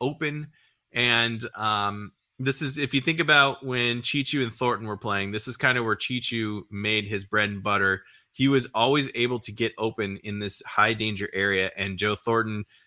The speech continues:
especially at that time in the prime of his career, was always gonna find his stick. So, um, this, this is, like, that's probably the best way to think about it. Um, so going into that, the Sharks,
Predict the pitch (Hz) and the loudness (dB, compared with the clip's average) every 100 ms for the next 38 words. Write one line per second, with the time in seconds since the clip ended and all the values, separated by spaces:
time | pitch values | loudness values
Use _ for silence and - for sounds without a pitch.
0 | _ - 139 123 131 110 123 135 123 113 | _ 0 4 6 6 6 4 4 4 2
1 | 101 90 - 127 123 127 123 107 117 - | 0 -4 -4 2 4 4 2 -2 -4 -2
2 | 107 107 104 98 95 - _ _ _ 113 | 0 2 4 4 0 -10 _ _ _ 0
3 | 107 123 113 120 117 110 110 101 98 92 | 0 4 4 4 2 0 2 2 0 -2
4 | - 98 - - _ - 104 104 101 101 | 0 -2 -2 -10 _ -2 0 0 -2 -4
5 | - _ 104 107 104 101 101 - _ _ | -8 _ 0 4 4 2 -6 -16 _ _
6 | _ _ _ _ 123 113 127 - - - | _ _ _ _ -6 2 4 4 -2 -6
7 | - _ - 117 135 - 135 113 127 117 | -12 _ -2 4 6 4 0 2 4 2
8 | 104 131 123 151 135 110 127 - 123 110 | 2 0 4 4 4 4 2 2 0 0
9 | 104 104 92 87 - - - _ - 127 | -2 -4 -2 -4 -6 -20 -20 _ 2 6
10 | 135 131 127 - _ _ _ - - 139 | 8 8 4 -10 _ _ _ -2 2 4
11 | 160 170 175 160 135 120 117 - 127 - | 6 6 4 4 4 4 2 0 -6 -2
12 | - 160 175 - - - | 4 6 6 2 -2 -2